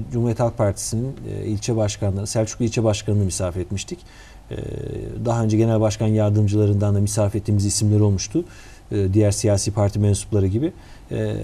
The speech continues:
yani genç isim derken, e, fikir ve düşünceye açık isimlerle, e, yayın yapmak, e, bizleri sevindiriyor. İnsanların birbirlerini dinlemeye,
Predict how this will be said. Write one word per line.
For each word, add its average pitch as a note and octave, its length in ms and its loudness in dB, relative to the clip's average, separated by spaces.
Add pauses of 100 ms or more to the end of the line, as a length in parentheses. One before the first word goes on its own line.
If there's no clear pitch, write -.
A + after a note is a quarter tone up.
(120)
yani C3+ 320 4
genç C#3 440 0
isim C#3+ 260 -2
derken, E3 360 0 (300)
e, G#2+ 280 -2 (140)
fikir D3+ 420 0
ve B2 140 4
düşünceye C3+ 580 0
açık D3+ 260 -4
isimlerle, C3+ 760 2
e, G2+ 60 -4
yayın A2+ 300 2
yapmak, C#3 400 -2
e, A#2+ 360 -8
bizleri B2 260 2
sevindiriyor. A#2 640 4 (400)
İnsanların B2+ 640 0
birbirlerini A#2 580 2
dinlemeye, A2 500 2